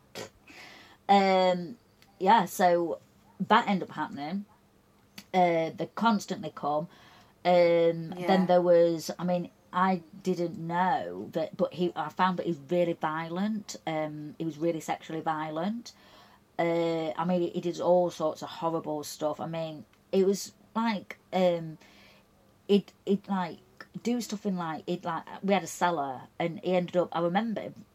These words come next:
Speaker 1: it was horrible. Uh, I was in the cellar, and, um, it just went, "Oh, just nip, nip down to the cellar." So then I was just like, "Okay," just to grab something, like a tool or something.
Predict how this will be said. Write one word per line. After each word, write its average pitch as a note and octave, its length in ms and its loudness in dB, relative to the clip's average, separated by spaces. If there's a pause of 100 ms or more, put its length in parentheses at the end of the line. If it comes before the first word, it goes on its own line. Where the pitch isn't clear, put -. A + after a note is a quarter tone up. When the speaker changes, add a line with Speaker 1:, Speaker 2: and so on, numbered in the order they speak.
Speaker 1:
it E3+ 100 -6
was D3+ 240 -8
horrible. D3+ 680 -4
Uh, - 60 -6
I E3 200 -2
was E3+ 140 -2
in G3+ 80 0
the G#3+ 80 -4
cellar, D3+ 400 -2 (1300)
and, E3+ 480 0
um, D3+ 720 0 (160)
it F#3 120 -2
just G#3+ 160 -4
went, E3+ 220 0
"Oh, A3 140 2
just G#3 160 -10
nip, G#3+ 160 -8
nip A#3 120 -6
down A#3 180 -2
to A#3 100 -12
the - 60 -16
cellar." - 320 -6 (420)
So F#3 280 6
then F3 160 0
I E3+ 60 0
was E3+ 160 -4
just E3 180 -10
like, D#3 280 -4 (140)
"Okay," F3 240 -6
just - 180 -6
to - 60 -8
grab F3+ 180 0
something, C3+ 240 -10
like C3+ 260 -10
a - 40 -20
tool C#3+ 280 -8
or C3+ 100 -10
something. C3+ 320 -12